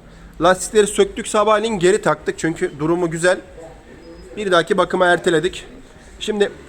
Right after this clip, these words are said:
bu araçta söylediğim gibi rutin bir yağ bakımı yapıyoruz. Fakat artık yağ bakımlarını,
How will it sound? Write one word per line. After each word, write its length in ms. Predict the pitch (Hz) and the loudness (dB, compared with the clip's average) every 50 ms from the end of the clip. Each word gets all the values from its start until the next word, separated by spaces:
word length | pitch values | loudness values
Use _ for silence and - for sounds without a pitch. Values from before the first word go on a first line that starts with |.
| - - | -6 0
bu 160 | 165 202 226 220 | 4 4 6 6
araçta 560 | 208 208 208 196 - - 220 214 - - 165 | 6 4 2 0 0 0 0 0 0 -4 -4
söylediğim 420 | - - 190 190 196 202 208 202 | 0 2 4 4 4 2 2 2
gibi 180 | 190 165 147 147 | 2 2 2 2
rutin 320 | 170 175 175 208 202 196 | 2 0 0 -2 -2 0
bir 80 | 190 190 | 2 2
yağ 240 | 180 180 180 185 185 | 4 4 4 4 2
bakımı 280 | 196 196 - 208 208 | 2 0 0 2 2
yapıyoruz. 440 | 208 202 208 202 208 208 214 208 - | 2 4 4 2 2 2 2 0 -2
Fakat 260 | - 190 175 160 139 156 | -4 -2 -2 -2 0 0
artık 320 | 156 160 - 180 151 143 | 0 0 -2 -4 -2 0
yağ 180 | 147 160 175 170 | 2 4 4 4
bakımlarını, 680 | 175 165 175 165 160 156 143 135 131 139 151 170 | 2 2 0 0 2 2 2 2 2 0 0 -2